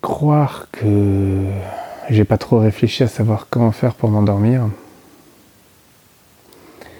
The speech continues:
Et en même temps, je me suis entraîné, entraîné, entraîné, ouais, entraîné. J'ai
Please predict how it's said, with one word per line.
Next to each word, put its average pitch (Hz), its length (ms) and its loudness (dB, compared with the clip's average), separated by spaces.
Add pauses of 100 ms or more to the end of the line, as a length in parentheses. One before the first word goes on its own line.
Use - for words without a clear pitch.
(200)
Et 120 60 2
en 120 60 4
même 120 160 4
temps, 151 140 4
je 117 100 4
me 110 60 6
suis - 140 0
entraîné, 113 760 4
entraîné, 98 520 -2
entraîné, 101 480 -10
ouais, 120 160 -2
entraîné. 120 560 0 (1200)
J'ai 113 360 4